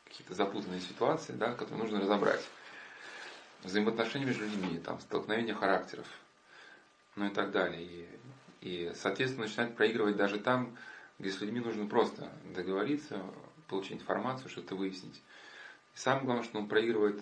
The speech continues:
вообще, ну, в глобальном смысле этого слова,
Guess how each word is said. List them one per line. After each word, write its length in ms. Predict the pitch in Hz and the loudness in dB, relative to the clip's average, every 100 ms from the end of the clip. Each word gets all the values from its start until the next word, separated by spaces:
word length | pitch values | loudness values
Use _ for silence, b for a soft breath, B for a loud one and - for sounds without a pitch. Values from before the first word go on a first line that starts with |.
| - | -8
вообще, 460 | 98 98 - 117 101 92 - - | -4 -4 0 0 0 -4 -8 -10
ну, 180 | 104 90 82 | -10 -12 -10
в 60 | |
глобальном 460 | 92 104 107 104 95 | 0 0 2 0 -2
смысле 320 | - 95 95 | -6 -6 -4
этого 160 | 92 98 | -2 -4
слова, 420 | - 151 139 110 | 0 0 0 -2